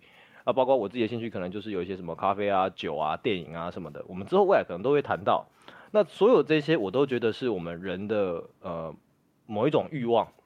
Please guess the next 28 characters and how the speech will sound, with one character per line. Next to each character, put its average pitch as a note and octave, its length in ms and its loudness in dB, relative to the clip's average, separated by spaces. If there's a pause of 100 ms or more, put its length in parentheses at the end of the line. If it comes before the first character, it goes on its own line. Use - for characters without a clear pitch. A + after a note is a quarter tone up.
(380)
那 D3+ 140 4
我 A2+ 60 2
们 F#2+ 140 -8 (120)
既 G3+ 120 0
然 G2+ 200 4 (280)
要 C3 180 4
谈 F2 320 -4
就 G#2+ 80 -8
是 G2+ 180 -8
这 A#2+ 140 -4
些 B2 100 0
事 A#2 200 -4
情， E2+ 160 -10
就 F2+ 160 -6
等 E2 120 -10
于 F2 40 -10
说 A2+ 80 -4
我 G2 40 -2
们 E2+ 60 -6
在 F#2+ 80 -2
谈 E2+ 220 -8
欲 G#2+ 100 -8
望 F#2 240 -2
嘛， - 140 -14
那 F#2+ 100 -6
我 F2+ 60 -2
们 D#2+ 100 -10
就 F#2+ 100 -8